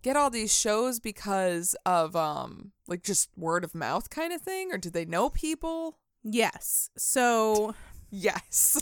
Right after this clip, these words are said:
Speaker 1: <laughs>
Speaker 2: basically, they were playing a lot of, like, teen shows.
Speaker 1: Yeah.
Speaker 2: And I'll get into it a little bit here after we talk about Ray Daniels.
Speaker 1: Okay.
Speaker 2: Along with his partner, Vic Wilson, Ray became Rush's manager.
Speaker 1: Mm.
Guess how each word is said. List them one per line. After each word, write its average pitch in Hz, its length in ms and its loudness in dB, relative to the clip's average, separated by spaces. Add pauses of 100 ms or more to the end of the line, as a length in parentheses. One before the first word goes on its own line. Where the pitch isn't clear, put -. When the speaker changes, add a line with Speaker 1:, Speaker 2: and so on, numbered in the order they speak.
Speaker 1:
<laughs> 208 100 -20
Speaker 2:
basically, 196 760 -2 (500)
they 277 120 8
were 339 160 6
playing 269 640 -2
a - 80 -6
lot 202 460 2 (100)
of, 190 420 2 (340)
like, 196 300 0 (180)
teen 226 540 -4
shows. 349 600 -2 (140)
Speaker 1:
Yeah. 180 340 0
Speaker 2:
And 277 120 0
I'll 277 80 2
get 285 260 0
into 262 340 0
it 226 100 0
a 214 60 -4
little 196 280 0
bit 196 180 -4
here 170 580 -6
after 175 380 -6
we 180 100 -6
talk 180 280 -8
about 175 240 -6
Ray 170 160 -8
Daniels. 170 520 -8
Speaker 1:
Okay. 214 300 -2 (220)
Speaker 2:
Along 294 360 4
with 415 180 2
his 330 200 0
partner, 233 500 0
Vic 214 360 -4
Wilson, 190 760 0 (240)
Ray 233 300 2
became 240 500 -2
Rush's 185 440 -2
manager. 175 720 -6
Speaker 1:
Mm. 226 300 -10